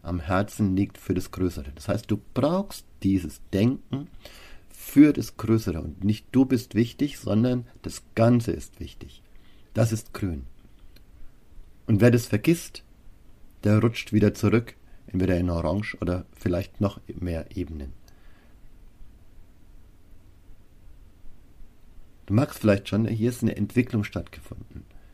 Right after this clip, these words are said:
Ja, aus dem einen wurde etwas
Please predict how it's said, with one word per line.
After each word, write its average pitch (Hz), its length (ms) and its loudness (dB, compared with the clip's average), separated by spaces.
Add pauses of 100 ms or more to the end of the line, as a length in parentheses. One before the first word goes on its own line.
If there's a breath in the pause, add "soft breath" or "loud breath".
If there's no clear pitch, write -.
(400 soft breath)
Ja, 101 200 -2 (480 soft breath)
aus 110 160 -4
dem 104 180 4 (120)
einen 143 560 4 (380)
wurde 113 320 6
etwas 110 420 -2